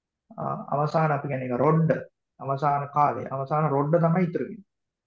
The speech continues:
එතනදීත් අන්තිමට අපිට, අ, නිෂ්කල්යාණ මිත්‍ර සේවනයක් නොලැබුණොත්, දැන් අද වුණත් ගත්තොත් භාවනා ක්‍රම ගොඩාක්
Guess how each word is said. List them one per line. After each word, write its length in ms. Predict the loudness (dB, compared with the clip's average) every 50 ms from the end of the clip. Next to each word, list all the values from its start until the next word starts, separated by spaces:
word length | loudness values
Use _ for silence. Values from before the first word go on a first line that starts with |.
| _ _ _ _ _ _ _ _ _ _ _ _ _ _ _ _ _ _ _ _ _ -2
එතනදීත් 600 | -2 0 2 4 4 6 6 6 6 4 2 0
අන්තිමට 420 | 0 2 2 2 2 2 2 2 2
අපිට, 340 | 2 2 2 -2 -4 -2 -2 0 0 -2 -2 -4 -10 _ _ _ _ _ _ _ _ _ _ _ _ _ _ _ _ _ -18
අ, 40 | -16 -12 -12 -10 -10 -6 -4
නිෂ්කල්යාණ 680 | -2 -2 -2 -2 0 2 4 6 6 6 6 4 2
මිත්‍ර 260 | 0 -2 -2 0 2 2 2 2 0 -6 -12 -20 _ _
සේවනයක් 520 | _ 0 0 2 2 0 0 -2 -4 -4
නොලැබුණොත්, 480 | -2 2 4 6 6 6 4 2 0 -6 -10 _ _ _ _ _ _ _ _ -8
දැන් 160 | -4 -2 -2
අද 120 | 0 0
වුණත් 360 | 2 2 2 2 0 0 0
ගත්තොත් 420 | 0 -2 -2 -4 -2 -2 -2 -2 -2 -6 -14 -18 -20 _ _ _ _ _ _ _ _ _ _ _ _ _ _ _ _ _ _ -4
භාවනා 460 | 0 2 4 4 4 4 4 2 2
ක්‍රම 160 | 2 0 0 2
ගොඩාක් 340 | 2 2 4 4 4 2 0